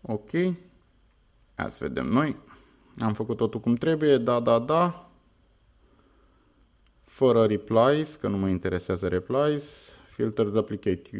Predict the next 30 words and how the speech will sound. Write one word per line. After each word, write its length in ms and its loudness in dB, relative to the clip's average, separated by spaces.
users, 420 -8
așa, 680 -6
la 260 0
la 160 4
la, 540 0
la 200 -6
la 160 -4
na, 400 -2
na 180 -2
na 120 -2
na, 280 -2
na 180 -2
na 120 -2
na, 300 -4
îi 100 0
dăm 160 2
bătaie? 520 0
Hai 220 8
să 100 -4
vedem 260 2
cine 200 0
este 180 2
fericitul 460 0
câștigător. 1000 4
Mi-a 180 -6
zis 180 -4
câte 240 -4
comentarii 460 -4
sunt 220 -10
aici? 220 -6